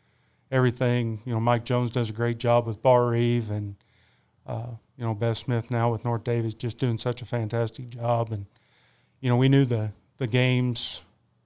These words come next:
with North Davis wasn't an indication of what it would be in the sectional, and we hoped the game that we had with Bar Eve wouldn't be an indication of what we had, you know, what would be in the sectional.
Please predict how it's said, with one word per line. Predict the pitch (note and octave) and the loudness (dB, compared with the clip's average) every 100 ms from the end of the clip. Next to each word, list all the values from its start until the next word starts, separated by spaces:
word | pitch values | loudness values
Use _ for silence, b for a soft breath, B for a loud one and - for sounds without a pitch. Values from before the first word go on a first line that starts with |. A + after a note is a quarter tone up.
| _ _ _ _ _ _ _ _ _ _ _ _ _ _ _ | _ _ _ _ _ _ _ _ _ _ _ _ _ _ _
with | C3 A#2+ | -6 -2
North | C3 A#2+ | 0 0
Davis | C3 B2+ B2 A#2 - | 2 2 2 -2 0
wasn't | C3+ A#2 | 0 2
an | A#2 | 0
indication | B2 A2+ - B2+ A#2 B2 | 0 -2 -2 -2 -2 -4
of | A2 | -2
what | B2 | -2
it | A#2 | -2
would | G#2+ | -8
be | A#2+ | -6
in | A#2 | -4
the | |
sectional, | G#2 C3 A#2+ - B2+ A#2 - _ _ _ _ _ _ | -2 0 0 -2 -6 -6 -12 _ _ _ _ _ _
and | A#2+ A2+ A2+ A2+ A2 A2+ A2 B2+ | -4 -2 -2 -4 -6 -10 -18 -20
we | A#2 A#2+ | -6 -4
hoped | F#2+ C#3 C#3 - - - - _ _ | 2 4 4 0 -4 -4 -4 _ _
the | A2 | -2
game | A#2+ A#2+ | 0 0
that | A2+ | -2
we | A2 | -2
had | A2 A#2 | -2 -4
with | A2 | -2
Bar | C3 A#2+ B2 | 2 2 2
Eve | A#2 | -2
wouldn't | A#2 A#2 | -2 -4
be | A#2 | -4
an | A2+ | -4
indication | A2+ A2 - A#2+ A2 A#2+ | -4 -4 -4 -4 -4 -8
of | A2 | -10
what | A2+ A#2+ | -12 -14
we | A#2+ | -10
had, | G#2 A#2 A2+ C3+ | -6 -6 -8 -12
you | A2+ | -12
know, | A#2 | -10
what | A#2 | -8
would | A#2+ A2 | -10 -12
be | A#2+ | -18
in | A2+ | -16
the | |
sectional. | A2 C3 A2+ - A#2 | -6 -4 -4 -6 -12